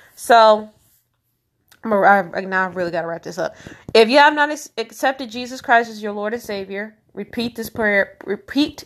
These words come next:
this prayer after me. I can't talk for some reason. Lord God, I repent. I believe in the Son you sent. He died on the cross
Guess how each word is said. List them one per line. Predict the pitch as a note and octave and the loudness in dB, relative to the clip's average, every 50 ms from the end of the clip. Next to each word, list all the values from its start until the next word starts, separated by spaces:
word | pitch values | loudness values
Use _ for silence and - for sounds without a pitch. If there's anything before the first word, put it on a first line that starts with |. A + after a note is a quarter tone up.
| - - | -16 -12
this | F#3+ G3+ F#3+ - | -10 -10 -10 -12
prayer | - - - A3+ G#3+ G3+ F#3 F#3 F#3 F#3 - | -8 -2 0 2 2 2 2 0 0 0 0
after | - F#3 F3+ - - F#3 | -2 -2 -2 -4 -10 -12
me. | F3+ F3 - - D#3 D#3+ _ _ _ | -12 -12 -14 -16 -18 -20 _ _ _
I | - | -20
can't | _ - - - - | _ -18 -18 -16 -10
talk | - F3 F3 F3 F3 | -6 -6 -6 -6 -6
for | - D#3+ | -12 -20
some | - E3 D#3+ D#3+ | -20 -20 -20 -20
reason. | E3+ F3 F3 - - - _ _ _ _ _ F#3+ - _ _ - - - - - - | -20 -20 -20 -20 -20 -20 _ _ _ _ _ _ -20 _ _ -20 -20 -20 -20 -16 -10
Lord | G#3 A3 A#3 A#3+ C4 C#4 C#4 C#4 B3+ | -4 2 4 6 8 8 6 4 4
God, | A3 A3 G#3+ G#3 G3+ G3+ G3+ G3+ G#3 G#3+ G#3+ _ _ _ _ _ _ _ _ _ _ _ _ _ _ - G#3+ G#3 _ _ _ _ _ _ | 4 4 6 8 8 6 6 4 2 -2 -8 _ _ _ _ _ _ _ _ _ _ _ _ _ _ -20 -20 -20 _ _ _ _ _ _
I | - F#3 F#3+ | 0 2 2
repent. | F#3+ F#3 G3+ G#3 - - G3 E3 - - _ _ _ _ _ _ _ _ _ _ _ _ _ _ _ _ _ _ _ _ _ _ _ _ _ _ _ _ _ _ - | 2 0 -4 -10 -10 -12 -12 -12 -12 -14 _ _ _ _ _ _ _ _ _ _ _ _ _ _ _ _ _ _ _ _ _ _ _ _ _ _ _ _ _ _ 2
I | G3+ G#3 A3+ B3 C4+ | 4 4 6 6 4
believe | B3+ C#4+ C#4+ B3+ B3 A#3 A#3 A3+ A3+ A#3 A3 A3+ _ _ _ _ _ _ _ _ _ _ _ _ _ _ _ _ _ _ _ _ _ - | 2 0 -6 -8 -8 -10 -10 -10 -12 -14 -16 _ _ _ _ _ _ _ _ _ _ _ _ _ _ _ _ _ _ _ _ _ _ -8
in | G3 G3+ G3 | -6 -6 -4
the | F#3+ F#3 | -6 -8
Son | - - G3 F#3+ F#3+ G3 | -4 -4 -4 -2 -4 -4
you | G3+ G#3 | -6 -8
sent. | G3 - F3+ - - - - - _ - - - - _ _ _ _ _ _ _ _ _ _ _ _ _ _ _ _ - G#3 | -8 -10 -12 -14 -14 -16 -20 -20 _ -20 -20 -20 -20 _ _ _ _ _ _ _ _ _ _ _ _ _ _ _ _ -10 -8
He | G3+ | -6
died | F#3 E3+ F#3 F#3+ G3+ A3 A#3 | -2 2 4 6 6 6 4
on | B3+ C4 C#4 | 2 0 -4
the | C#4 | -6
cross | C#4 - B3 A3+ A3 A3 A3 A#3 - _ _ _ | -6 -2 0 2 2 2 2 -2 -6 _ _ _